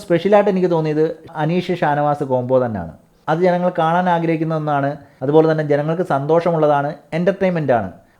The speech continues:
അവർ സ്ക്രീനിൽ വരുമ്പോൾ എന്തോ വല്ലാത്തൊരു ആവേശം ജനങ്ങളിൽ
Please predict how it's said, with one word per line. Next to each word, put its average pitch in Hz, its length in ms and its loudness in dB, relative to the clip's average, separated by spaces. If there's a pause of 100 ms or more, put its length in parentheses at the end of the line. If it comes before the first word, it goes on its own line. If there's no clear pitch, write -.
അവർ 160 180 4
സ്ക്രീനിൽ 175 420 0
വരുമ്പോൾ 175 360 4
എന്തോ 160 200 4 (340)
വല്ലാത്തൊരു 165 400 2 (100)
ആവേശം 180 380 0 (180)
ജനങ്ങളിൽ 143 340 0